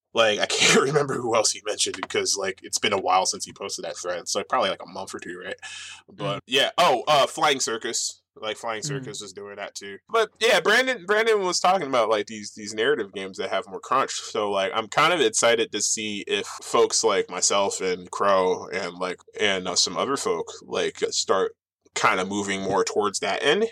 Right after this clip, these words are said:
Speaker 1: because, like,
Speaker 2: Mm-hmm.
Speaker 1: before, it was just kinda like, how much more can we do with, with Powered by the Apocalypse, right? And,
Speaker 2: <laughs>
Speaker 1: like,
Speaker 2: Yeah, yeah.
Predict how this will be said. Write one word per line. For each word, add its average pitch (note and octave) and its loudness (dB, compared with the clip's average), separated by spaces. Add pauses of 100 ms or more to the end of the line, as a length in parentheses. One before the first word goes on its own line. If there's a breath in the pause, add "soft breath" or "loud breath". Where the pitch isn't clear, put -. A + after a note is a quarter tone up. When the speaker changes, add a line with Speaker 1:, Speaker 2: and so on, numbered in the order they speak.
Speaker 1:
because, A2 0
like, G#2 0
Speaker 2:
Mm-hmm. D#3 -2
Speaker 1:
before, C3 4
it G#2 -2
was G2 -2
just G#2 0
kinda G2+ 0
like, G#2 -6 (540 loud breath)
how C#3 6
much B2+ 2
more B2 4
can A2+ -2
we G2 -8
do G2+ -4
with, F#2+ -6 (100)
with F2 -8
Powered G2 2
by E2+ -2
the D2 -6
Apocalypse, G#2 -2
right? G2+ -4 (180)
And, G#2 -2
Speaker 2:
<laughs> - -
Speaker 1:
like, F3 2
Speaker 2:
Yeah, C3 4
yeah. A#2+ -2